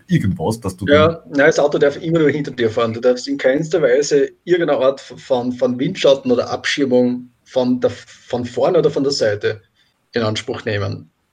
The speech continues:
Speaker 1: Okay.
Speaker 2: Egal, was kommt. Also beim, bei Race Across America gibt's ein paar sehr, sehr strenge Regeln, die werden auch exekutiert. Also das wäre so ein Kapitalverbrechen, wenn ein, ein Auto Windschatten spenden würde oder auch nur Sicherheit geben würde von vorne oder von der Seite.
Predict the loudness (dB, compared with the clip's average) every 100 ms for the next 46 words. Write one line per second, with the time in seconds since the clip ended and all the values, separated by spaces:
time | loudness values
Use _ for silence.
0 | _ -6 -2 2 2 2 0 -4 -6 -6
1 | -6 -4 -4 0 0 0 -6 _ 0 0
2 | 0 0 0 4 4 4 0 -2 -4 4
3 | 4 4 2 0 2 2 0 0 -4 0
4 | 2 4 2 2 -4 -6 -2 -2 2 0
5 | -2 -8 -8 -6 -2 -2 -2 2 2 0
6 | -12 -20 -20 _ _ _ _ _ -6 -4
7 | 0 0 2 2 0 -2 -2 -2 0 -2
8 | 2 2 2 0 -2 -2 -2 -4 -6 -6
9 | -2 0 0 0 0 2 0 -2 -4 -4
10 | -4 -8 0 2 4 4 0 -4 -2 2
11 | 2 0 -6 _ _ -14 -10 -8 2 2
12 | 4 0 0 2 4 4 2 -2 -4 -2
13 | 0 0 -2 -6 -8 -4 -4 -2 -4 -6